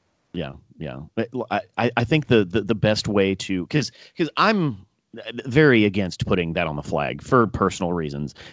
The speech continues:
But I, I, I think the, the best way for me to swallow it was, uh, best said by my wife. When I, when I pitched, "Hey, it's gonna have In God We Trust on it," and she kind of paused for a moment and sh-, and she said, "You know,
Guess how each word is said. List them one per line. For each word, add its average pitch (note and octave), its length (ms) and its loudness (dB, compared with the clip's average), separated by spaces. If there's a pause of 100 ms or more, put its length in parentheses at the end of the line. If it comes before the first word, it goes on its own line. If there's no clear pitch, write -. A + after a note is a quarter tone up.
(100)
But G#2 380 4
I, G#2+ 160 0
I, G#2+ 160 0
I A2+ 80 -2
think A2+ 300 0 (100)
the, G2 260 -4
the G#2+ 120 -2
best G#2+ 340 0
way G#2+ 160 2
for G#2+ 120 -8
me G2 100 -2
to F2+ 140 -8
swallow F#2+ 480 0
it G2+ 180 -2 (320)
was, F#2 420 0
uh, E2 400 -2 (400)
best A2 300 0
said G2+ 200 2
by F#2+ 120 0
my E2+ 140 -2
wife. D2+ 380 -8 (720)
When G#2 140 -8
I, G#2 60 -8
when G#2 140 -4
I G#2 80 0
pitched, C3 260 2
"Hey, B2+ 220 4
it's - 100 0
gonna D#3+ 140 2
have D3 160 0
In B2+ 100 2
God A#2+ 200 0
We G2+ 100 -2
Trust A#2 260 0
on F2 140 -2
it," E2 100 -6 (420)
and A2 140 0
she G#2+ 380 4
kind A2+ 240 -2
of G2+ 120 0 (300)
paused G#2 400 2
for G2+ 140 -4
a F#2+ 40 0
moment F#2+ 460 -2
and F2+ 160 -6
sh-, - 80 -14
and F#2+ 80 -8
she - 80 -6
said, F#2 260 0
"You C3+ 60 2
know, F3+ 240 2